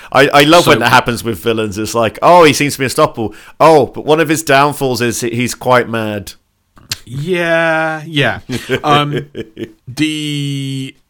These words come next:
Speaker 2: uh, Am-, America realized their mistake, and they decide to,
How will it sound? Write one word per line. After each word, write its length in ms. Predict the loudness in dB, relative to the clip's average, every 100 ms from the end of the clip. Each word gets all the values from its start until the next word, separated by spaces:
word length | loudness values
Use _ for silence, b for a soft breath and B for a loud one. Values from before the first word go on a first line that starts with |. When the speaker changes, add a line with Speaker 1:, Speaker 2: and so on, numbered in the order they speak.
| _ -12
Speaker 2:
uh, 180 | -12 -12 -12 -8
Am-, 160 | -6 -4
America 420 | 0 0 0 -6
realized 480 | -4 -4 -2 -4 -6
their 100 | -6
mistake, 680 | -4 -6 -4 -4 -6 -16 -18 _ B B B B B
and 260 | -2 -2 -4 -6
they 520 | -4 -2 -2 -2 -4 -6
decide 680 | -6 -6 -2 -2 -2 -4
to, 680 | -8 -6 -4 -4 -6 -10 -12